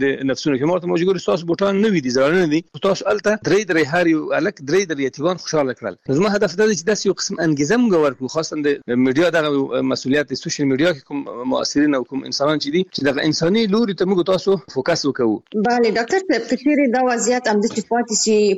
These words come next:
Speaker 2: په هیواد کې خلکو ته کار هم پیدا نه سي، د بېوزلو کسانو شمیر هم زیات سي، له بهر نه هم دوی سره کومکونه ونه سي، وضعیت څه رقم کېدلی سي؟
Speaker 1: عقیده باندې یم چې د کون یو مدبر لري،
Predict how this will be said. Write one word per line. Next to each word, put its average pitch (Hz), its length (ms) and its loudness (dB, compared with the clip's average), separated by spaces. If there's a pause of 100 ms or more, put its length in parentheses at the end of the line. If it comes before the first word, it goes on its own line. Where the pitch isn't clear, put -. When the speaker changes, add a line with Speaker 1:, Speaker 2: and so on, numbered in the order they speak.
Speaker 2:
په 196 40 0 (100)
هیواد 208 360 2 (100)
کې 202 80 -2 (100)
خلکو 196 360 -2
ته 190 60 -2 (160)
کار 214 180 2
هم 214 120 -2
پیدا 196 280 2
نه 196 40 2 (100)
سي، 190 120 2 (300)
د - 20 4 (380)
بېوزلو 220 640 2
کسانو 214 400 2
شمیر 226 340 2
هم 220 220 2
زیات 208 340 0
سي، 202 160 2 (320)
له 180 160 0
بهر 214 340 0
نه 220 60 2
هم 214 160 2
دوی 214 140 -2
سره 208 200 -2
کومکونه 202 460 2
ونه 190 240 2
سي، 175 160 0 (360)
وضعیت 254 720 0 (420)
څه 349 140 2
رقم 254 340 0
کېدلی 180 400 2
سي؟ 185 120 -2 (180)
Speaker 1:
عقیده 147 260 2
باندې 139 320 0
یم 139 180 0
چې 120 460 -2
د 120 100 0
کون 165 320 0
یو 131 160 0
مدبر 117 360 0 (100)
لري، 110 200 0